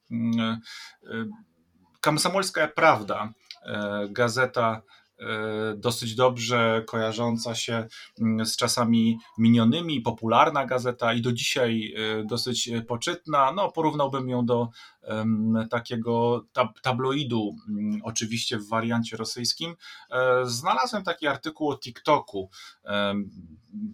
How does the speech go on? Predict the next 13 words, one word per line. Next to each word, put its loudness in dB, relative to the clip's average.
który, 2
który -2
au-, 0
którego 0
autor, 2
mm, 6
e, -4
głosi -4
taką -4
tezę, 0
mm, -8
e, -4
że 0